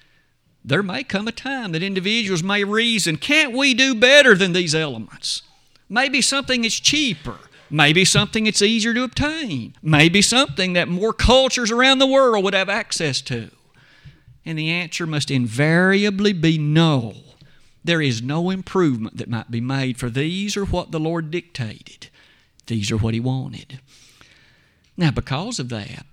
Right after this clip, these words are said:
I've asked you to notice several verses that, that again make mention of that fruit of the vine and the unleavened bread.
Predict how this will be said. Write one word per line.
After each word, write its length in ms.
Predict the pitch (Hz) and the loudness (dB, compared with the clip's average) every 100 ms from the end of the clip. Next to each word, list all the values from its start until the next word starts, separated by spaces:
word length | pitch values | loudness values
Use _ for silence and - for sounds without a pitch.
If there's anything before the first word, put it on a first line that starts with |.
| - _ _ _ _ - - | -20 _ _ _ _ -18 -8
I've 200 | 139 160 | -4 -2
asked 320 | 147 143 - | -2 -4 -6
you 80 | 156 | -6
to 80 | 143 | -6
notice 340 | 147 151 147 | -6 -6 -8
several 360 | - 160 156 170 | -8 -8 -8 -8
verses 640 | 185 220 190 - 120 120 | -6 -4 -4 -4 -4 -6
that, 220 | 131 127 | -8 -8
that 160 | 127 135 | -6 -6
again 320 | 135 156 160 | -4 -4 -4
make 180 | 156 175 | -4 -4
mention 520 | 170 175 214 - - | -4 -4 -4 -6 -6
of 80 | 131 | -6
that 180 | 127 - | -6 -6
fruit 240 | 147 175 | 0 2
of 60 | 175 | 2
the 80 | 143 | 2
vine 480 | 156 165 180 185 | 2 0 -6 -8
and 100 | 151 | -6
the 100 | 113 | -4
unleavened 460 | 127 131 147 143 120 | -4 -4 -6 -6 -6
bread. 560 | 120 131 139 143 143 | -6 -4 -6 -8 -12